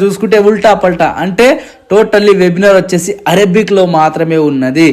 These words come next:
అయితే అరబిక్ లాంగ్వేజ్ ఇండియన్స్‌కి అర్థం కాదు. అయితే ఆసిమ్ ఫరీద్ సార్ అరబిక్‌లో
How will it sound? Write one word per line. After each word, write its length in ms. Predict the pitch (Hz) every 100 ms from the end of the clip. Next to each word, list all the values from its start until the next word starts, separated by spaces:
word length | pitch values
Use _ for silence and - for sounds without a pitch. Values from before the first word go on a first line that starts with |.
| - - - 139
అయితే 160 | 151 139
అరబిక్ 340 | 156 170 190 185
లాంగ్వేజ్ 420 | 165 175 185 170 175 160
ఇండియన్స్‌కి 460 | 180 208 208 170 214 160
అర్థం 240 | 151 170 160
కాదు. 220 | 151 147 147 156
అయితే 120 | 165
ఆసిమ్ 260 | 165 165 202
ఫరీద్ 180 | 180 180
సార్ 180 | 180 - -
అరబిక్‌లో 460 | 160 170 196 185